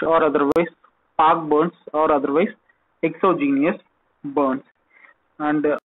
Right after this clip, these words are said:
spark or flash burn is typically produced in high voltage cu-, currents especially. High voltage currents are mostly used in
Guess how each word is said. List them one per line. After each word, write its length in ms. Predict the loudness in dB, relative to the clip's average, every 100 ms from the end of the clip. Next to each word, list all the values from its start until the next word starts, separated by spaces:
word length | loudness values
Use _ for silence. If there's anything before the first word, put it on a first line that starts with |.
| _ _ _ _ _ _ _ _ _ _ _ _ _ _ _ _ _ _ _ _ _ _ _ _ _ _ _ _ _ _ _ _ _ -12 -12 -2
spark 320 | 4 4 2 -6 -4
or 260 | 0 0 -2 -8
flash 220 | -2 0 -2 -4
burn 280 | 0 0 0
is 140 | -4 -4 -4
typically 480 | -2 -2 2 2
produced 560 | 2 2 2 2 0 -6 _ _ _ _ _ _ _ _ _ _ _ _ _ _
in 260 | 0 2 0 -6
high 300 | -4 2 4
voltage 520 | 4 4 4 2 -2 -4 -16 _ _ _ -8
cu-, 220 | -2 0 0
currents 320 | 0 0 0 -2
especially. 680 | -4 0 -2 0 -2 0 -2 _ _ -20 -8
High 220 | 0 4
voltage 460 | 4 4 2 -2 -2
currents 360 | -2 0 0 -4 _ _ _ _ -4
are 180 | 0 2
mostly 460 | 2 2 0 -2 0
used 340 | 2 2 2
in 160 | 0